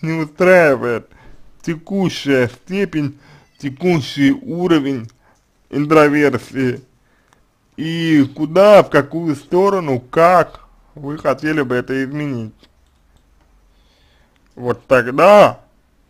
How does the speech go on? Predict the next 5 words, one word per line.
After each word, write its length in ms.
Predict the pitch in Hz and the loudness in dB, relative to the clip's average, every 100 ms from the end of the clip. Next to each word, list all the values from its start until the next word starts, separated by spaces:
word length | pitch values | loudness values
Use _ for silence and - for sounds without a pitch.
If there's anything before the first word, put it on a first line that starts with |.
| _ | _
тогда 460 | 127 127 120 107 - | -4 -4 -8 -10 -14
уже 260 | 107 135 160 | -12 -10 -8
можно 380 | 131 131 131 | -6 -6 -8
будет 340 | 110 92 120 - | -12 -14 -14 -6
работать. 540 | 113 113 123 107 - | -6 -4 -8 -10 -16